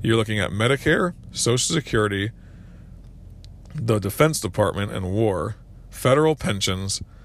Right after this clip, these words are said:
net interest on the debt, and income security. That would be welfare payments and so forth, right? Um, so Medicare, one point one trillion dollars is the cost of Medicare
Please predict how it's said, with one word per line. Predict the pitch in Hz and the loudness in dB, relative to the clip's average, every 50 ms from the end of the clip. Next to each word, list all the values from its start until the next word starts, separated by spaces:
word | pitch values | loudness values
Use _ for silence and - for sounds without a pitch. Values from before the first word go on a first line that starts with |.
| - - - - - | -20 -20 -20 -14 -6
net | - 117 123 131 135 - - | -2 2 4 4 4 2 0
interest | 147 135 - - 131 117 - - - | -2 0 2 2 2 2 0 -2 0
on | - 127 131 135 | 2 2 2 2
the | 120 98 92 | 2 -2 -2
debt, | 90 87 87 82 - - - - - - - - - | 0 0 0 0 0 -4 -10 -18 -20 -20 -20 -8 -4
and | - 107 101 - - | -4 -4 -4 -4 -4
income | - 147 143 139 - 151 139 135 127 | -2 -2 0 0 2 2 2 2 2
security. | 113 - - 101 - - - 110 104 95 92 85 | 0 -2 -2 -4 0 2 2 2 2 0 -2 0
That | 82 95 - | 0 0 0
would | - 95 98 | 0 -2 -2
be | 95 92 | -2 0
welfare | 90 98 104 98 - - 120 107 - | 2 2 0 0 0 0 -2 -2 0
payments | - 107 101 98 95 90 85 - - - - - - - - - | -2 -2 -2 -2 -4 -6 -8 -10 -14 -16 -18 -20 -18 -16 -10 -8
and | - 98 85 | -6 -4 -2
so | - - 90 78 80 | -2 -2 0 -2 -2
forth, | - - - - - - | -4 -6 -8 -8 -6 -2
right? | 95 98 101 104 - - - - - - - - - - - | 0 2 2 0 0 -4 -8 -18 -20 -20 -20 -20 -20 -12 -4
Um, | - - 101 95 92 90 - - | 0 2 2 2 2 -2 -4 -4
so | - - 139 127 123 113 104 101 - - - - - - - - - - | 0 4 6 6 6 6 4 0 -4 -10 -16 -20 -20 -20 -20 -16 -6 0
Medicare, | 123 131 151 151 143 - - - 110 85 76 73 - - - - - - - | 4 6 8 8 6 4 4 4 4 4 2 0 -2 -6 -10 -16 -20 -12 -6
one | - 110 113 135 143 160 165 156 | -2 2 4 4 4 4 2 0
point | - - 180 160 160 156 - | 0 0 2 2 2 0 -2
one | - 117 117 123 123 123 123 123 120 117 - - - | -2 -2 0 2 2 2 0 0 -2 -4 -6 -8 -6
trillion | - - - - - 131 135 143 139 143 143 135 123 | -4 -4 -2 0 2 2 2 2 2 0 0 0 2
dollars | 120 117 113 101 92 92 82 82 98 - - - - - - - - - | 2 4 4 4 4 2 0 0 -2 -4 -6 -8 -10 -16 -20 -18 -8 -4
is | - 107 104 | -2 -2 0
the | 104 101 95 | 0 -2 -2
cost | - - 120 117 113 - - | 0 2 2 2 2 2 0
of | 104 110 | -2 -2
Medicare | 104 107 110 107 98 - - 101 95 78 78 98 | 0 0 0 0 0 -2 -2 -2 -2 0 -2 -4